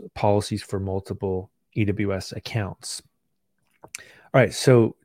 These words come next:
to get into this, we're gonna talk about I A M, uh, fundamentals, also authenticating with I A M, authorizing with I A M.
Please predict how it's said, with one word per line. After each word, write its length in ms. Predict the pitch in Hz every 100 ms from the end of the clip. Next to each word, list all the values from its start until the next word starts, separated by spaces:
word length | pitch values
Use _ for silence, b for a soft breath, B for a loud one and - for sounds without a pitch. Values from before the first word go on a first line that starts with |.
| -
to 120 | 113
get 220 | 101 123
into 220 | 143 -
this, 340 | 131 123 - 120
we're 80 |
gonna 140 | 117 107
talk 180 | 110 104
about 320 | 98 92 -
I 140 | 104
A 120 | 98
M, 200 | 95 92 - _ - - -
uh, 120 | 98
fundamentals, 640 | - 101 95 110 123 117 - b b b b
also 320 | - 107 - 107
authenticating 1080 | - 104 - 123 120 123 - 123 120 120 113
with 240 | 110 - -
I 160 | 104
A 120 | 98 101
M, 280 | 104 104 104 _ _ _ _ _ _
authorizing 840 | 110 113 - 110 107 107 110 107 127
with 260 | 127 104 - -
I 160 | 104
A 160 | 104 101
M. 280 | 101 98